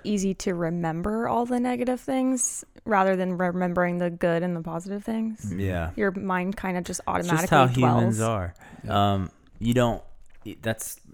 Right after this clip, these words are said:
Speaker 2: just like, and it's really been, uh, showcased with social media.
Speaker 3: Yeah.
Speaker 2: Uh, the negative news <laughs> is the stuff that goes viral.
Speaker 3: All the
Speaker 2: It
Speaker 3: time.
Speaker 2: <laughs> all the time.
Speaker 3: Yep.
Speaker 2: And, um,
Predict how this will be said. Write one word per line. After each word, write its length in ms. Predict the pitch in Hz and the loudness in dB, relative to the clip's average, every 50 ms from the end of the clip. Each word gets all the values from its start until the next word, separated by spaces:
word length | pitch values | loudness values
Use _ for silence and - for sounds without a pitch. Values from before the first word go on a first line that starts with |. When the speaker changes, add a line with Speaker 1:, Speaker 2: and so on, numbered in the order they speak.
| - - 67 | -20 -16 -10
Speaker 2:
just 320 | 87 113 110 107 - - | -4 -2 -2 -2 0 0
like, 300 | 110 101 92 - - - - - | -2 -2 -2 -4 -14 -20 -16 -8
and 140 | - 104 101 | -4 -2 0
it's 160 | 98 95 90 - - | 0 0 -2 -2 0
really 280 | 107 110 110 110 107 | 2 4 4 4 4
been, 380 | 98 92 101 98 98 95 95 98 | 2 2 2 2 2 2 2 0
uh, 520 | - 58 87 90 90 87 85 87 85 80 - - - - - _ - _ _ _ _ _ _ _ _ - | -2 -4 -4 -4 -2 -2 -2 -4 -4 -6 -10 -14 -20 -20 -20 _ -20 _ _ _ _ _ _ _ _ -12
showcased 640 | - - - 101 98 - - 98 95 95 90 - - | -8 -4 -2 -2 -2 -2 -2 0 0 0 0 -2 -4
with 140 | 92 90 85 | -6 -6 -4
social 400 | - - 98 95 90 - 87 87 | -2 -2 -2 -2 -2 -4 -4 -4
media. 560 | 87 90 95 98 92 85 80 80 78 85 87 - - - - | -2 -2 -2 -2 -2 -2 -2 -4 -4 -6 -8 -10 -14 -14 -10
Speaker 3:
Yeah. 200 | 101 95 85 - - - | -10 -8 -8 -10 -10 -8
Speaker 2:
Uh, 220 | - 85 87 87 85 | -4 -2 -2 0 0
the 120 | 78 85 | 0 0
negative 480 | 82 82 87 95 98 101 101 107 101 95 | 0 2 2 2 2 2 2 0 0 0
news 480 | 98 101 104 104 104 104 104 104 98 | -2 -2 0 0 2 2 2 2 2
<laughs> 60 | 104 98 | 0 0
is 100 | 85 - | -2 -4
the 120 | - 87 | -6 -6
stuff 420 | - - - - - 110 95 - - | -6 -6 -6 0 2 2 2 2 0
that 100 | 95 95 | -2 0
goes 240 | - 101 98 95 90 | 2 2 2 2 2
viral. 540 | 87 98 92 92 92 95 95 101 104 110 - - - - - - - | 2 2 4 4 4 4 2 2 0 -2 -6 -10 -18 -20 -18 -12 -8
Speaker 3:
All 120 | 107 101 | -4 -2
the 80 | 101 101 | -2 -2
Speaker 2:
It 60 | 95 | 0
Speaker 3:
time. 480 | - 104 95 95 95 98 135 135 151 160 | -2 -4 -4 -2 2 6 6 8 8 6
Speaker 2:
<laughs> 40 | - | 6
all 260 | 104 101 101 104 104 | 8 8 8 8 8
the 100 | 104 104 | 6 2
time. 520 | 101 - 110 101 101 101 104 104 107 107 107 | 2 2 2 4 4 4 4 2 0 -2 -2
Speaker 3:
Yep. 180 | 98 95 95 95 90 - - - | -2 -2 -4 -4 -8 -16 -12 -4
Speaker 2:
And, 360 | - 95 95 95 92 92 90 | 0 2 2 4 4 4 4
um, 400 | 92 92 90 90 90 90 85 85 | 4 6 6 4 4 4 2 -2